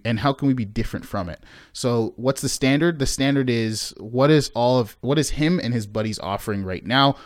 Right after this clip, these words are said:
What are all the agencies that are reaching out to these dealerships offering? They're all offering lead gen through Facebook ads,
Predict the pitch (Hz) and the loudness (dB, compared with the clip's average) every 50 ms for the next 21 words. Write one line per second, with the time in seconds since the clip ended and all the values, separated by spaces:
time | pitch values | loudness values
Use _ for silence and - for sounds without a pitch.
0 | - - - 123 131 131 120 - - 110 117 113 120 - 107 110 104 107 107 95 | -14 -4 0 2 2 2 2 0 0 0 0 0 -2 -4 -4 -4 -4 -4 -6 -6
1 | - 104 101 101 98 - - - - 104 98 95 95 92 107 123 - - 160 135 | -4 -4 -4 -4 -6 -8 -12 -12 -8 -6 -6 -6 -4 -4 -2 -2 -2 0 2 2
2 | 127 127 - 113 107 101 101 98 98 101 - 98 - - - - 110 123 127 - | 2 2 0 -2 -4 -2 0 -2 -2 -2 -2 -6 -8 -8 -4 -2 0 0 0 -2
3 | - 92 80 82 - - - _ _ - 117 120 - - 147 160 170 - - 123 | -4 -10 -10 -12 -16 -20 -20 _ _ -6 -6 -4 0 2 4 4 4 4 4 4
4 | 147 160 165 - - 123 120 113 110 107 110 123 - - 101 101 107 113 131 147 | 4 2 2 0 -4 -4 -4 -4 -4 -6 -8 -10 -12 -10 -8 -6 -4 -2 -2 -2
5 | 165 160 143 - - 117 107 101 101 101 107 104 - _ _ _ - - 117 110 | -2 -2 -4 -2 0 0 0 0 0 -2 -4 -6 -10 _ _ _ -10 -8 -6 -6
6 | - - - - 170 175 185 - - - 113 - - 107 95 82 87 98 - | -8 -8 -6 -2 0 0 0 0 -2 -2 -4 -4 -2 -2 -4 -4 -6 -8 -12